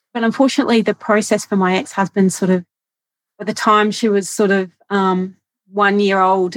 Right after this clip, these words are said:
it, it didn't really help him. He still was having a lot of trouble coping. He was, still had some addictions, and, um, it just got to a point where it just really wasn't, you know, I had two kids. One was cystic fibrosis.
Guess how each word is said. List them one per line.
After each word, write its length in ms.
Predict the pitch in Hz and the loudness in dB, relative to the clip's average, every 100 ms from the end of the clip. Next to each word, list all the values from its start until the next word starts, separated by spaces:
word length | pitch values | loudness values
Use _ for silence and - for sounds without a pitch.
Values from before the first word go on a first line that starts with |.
| - | -2
it, 140 | 202 - _ _ _ _ _ _ _ - | -2 -4 _ _ _ _ _ _ _ -18
it 120 | - | -6
didn't 360 | 240 240 196 | -2 -2 -4
really 320 | 196 233 220 202 | 0 2 4 2
help 320 | 208 196 - | 0 -2 -2
him. 200 | 262 262 | -2 0
He 120 | 226 | -2
still 380 | - - 208 202 | -2 0 0 0
was 220 | 190 202 | -2 -4
having 260 | - 196 196 | -2 0 2
a 40 | |
lot 140 | 185 180 | 2 0
of 80 | 175 | -2
trouble 260 | 180 175 | -4 -4
coping. 500 | - 190 180 190 180 | -2 -4 -4 -6 -6
He 160 | 180 180 | -2 -2
was, 140 | 185 | -4
still 280 | - 202 185 | -4 -4 -2
had 240 | 180 180 - | -2 -4 -4
some 340 | 180 180 175 | -4 -2 -4
addictions, 680 | 175 - - - 190 190 175 | -2 -2 0 -2 0 0 0
and, 460 | 185 185 180 175 - _ _ _ _ _ _ _ - | 0 2 2 0 -4 _ _ _ _ _ _ _ 0
um, 500 | 196 185 190 190 - | 2 2 0 -4 -6
it 140 | 208 - | -6 -2
just 280 | 214 - | -2 0
got 180 | 208 - | -2 -2
to 140 | - 185 | -2 -4
a 120 | - - | -4 -2
point 280 | 190 190 208 | 0 0 0
where 420 | 202 180 180 175 _ _ _ _ _ - | 2 2 0 -6 _ _ _ _ _ -2
it 260 | 202 - - - | 0 0 -6 -8
just 240 | 202 - | -8 -6
really 320 | 226 208 196 | -2 0 2
wasn't, 360 | 185 190 180 - _ _ - | 2 2 2 -2 _ _ -4
you 100 | 208 | 0
know, 140 | 185 190 - | 0 -2 -6
I 80 | 185 | -6
had 200 | 185 - | -6 -2
two 180 | 240 | -2
kids. 440 | 190 - 185 165 - | -2 0 0 -2 -6
One 200 | 202 208 | 0 2
was 120 | 190 - | 0 -2
cystic 340 | 196 208 - | -6 -6 -2
fibrosis. 840 | 185 170 202 190 - 175 175 - | -2 -2 0 -2 0 -4 -4 -14